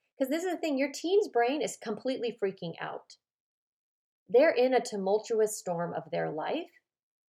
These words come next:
and you are the witness of it. But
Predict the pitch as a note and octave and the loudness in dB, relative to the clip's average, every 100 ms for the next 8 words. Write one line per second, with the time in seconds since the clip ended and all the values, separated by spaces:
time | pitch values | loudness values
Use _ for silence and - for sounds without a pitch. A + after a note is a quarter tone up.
0 | _ _ _ - A#3 A3+ G#3+ B3+ D4+ G#3 | _ _ _ -2 0 0 -2 -2 2 4
1 | G#3 G3 F3+ A3+ A3+ - - E3+ D#3+ - | 6 6 4 2 0 -4 -2 -2 -2 -10
2 | - _ _ _ _ _ _ _ _ _ | -16 _ _ _ _ _ _ _ _ _
3 | _ _ _ _ _ _ _ _ - A#3+ | _ _ _ _ _ _ _ _ 0 0